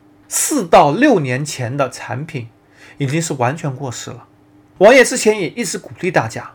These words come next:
把软件、把系统升级到最新，因为这会获得很多安全上的支持，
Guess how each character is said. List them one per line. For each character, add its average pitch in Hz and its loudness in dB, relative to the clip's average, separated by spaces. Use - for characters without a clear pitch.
把 170 8
软 156 2
件、 143 -2
把 117 0
系 - -6
统 131 -8
升 175 -6
级 147 -6
到 139 0
最 135 -6
新， 143 -10
因 214 -2
为 220 6
这 254 2
会 277 4
获 233 4
得 185 6
很 135 -4
多 123 -2
安 226 2
全 135 -2
上 147 -4
的 127 -6
支 160 -6
持， - -12